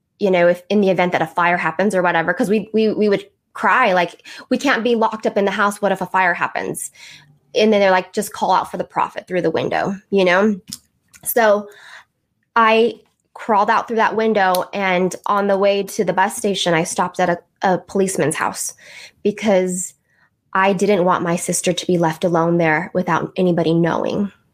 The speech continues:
she was there. And so I, I told the police my plan, and I said, "I need you to go and get my sister until I can come back and get her."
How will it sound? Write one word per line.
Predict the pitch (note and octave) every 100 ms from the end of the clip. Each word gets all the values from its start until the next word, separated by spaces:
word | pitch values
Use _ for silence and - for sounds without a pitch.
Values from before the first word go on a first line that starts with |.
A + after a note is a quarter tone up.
| _
she | - - E3
was | - -
there. | - - - - - - - - -
And | G#3
so | G#3 F#3+
I, | F#3 F#3 -
I | F#3
told | - G3
the | F#3
police | - F#3 - - -
my | F3
plan, | F3 C#4 D4 A3
and | F#3+ F3+
I | F3+
said, | F3 F3
"I | F#3
need | F#3 G3+ G#3+
you |
to | G#3
go | G3 F3+
and | F3
get | D#3+ E3
my | D#3
sister | - - - - G3+ - - _ _ _ _
until | F#3 F#3+ G3+
I | F3
can | E3+ F3+
come | - F3
back | E3 -
and | C#3
get | D3+
her." | - G3+